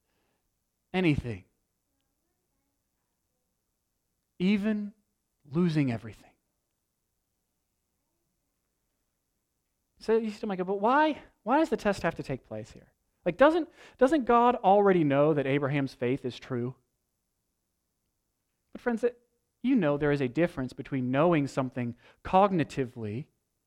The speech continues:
and knowing it experientially. There's a difference between knowing something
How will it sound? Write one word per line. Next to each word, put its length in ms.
and 160
knowing 280
it 180
experientially. 1120
There's 180
a 40
difference 500
between 420
knowing 300
something 400